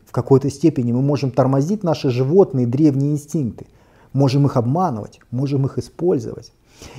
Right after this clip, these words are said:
И вот эта вот борьба с искушением, это по сути то, что нас делает людьми. Что такое животное? Это инстинкты. Хочу, ем, хочу, трахаю,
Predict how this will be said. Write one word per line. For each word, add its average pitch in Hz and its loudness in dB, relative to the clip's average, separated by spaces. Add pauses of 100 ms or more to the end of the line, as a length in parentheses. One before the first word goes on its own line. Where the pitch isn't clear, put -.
И 135 2
вот 139 2
эта 202 4
вот 180 4
борьба 175 4
с - -8
искушением, 175 -2 (240)
это 147 -2
по 175 0
сути 196 -4
то, 247 -2
что 202 -4
нас 170 -2
делает 170 0
людьми. 143 -4 (1120)
Что - 0
такое 147 0
животное? 107 -4 (120)
Это 120 -6
инстинкты. 131 -6 (320)
Хочу, 190 -2 (120)
ем, 120 0
хочу, 156 -4 (260)
трахаю, 117 -2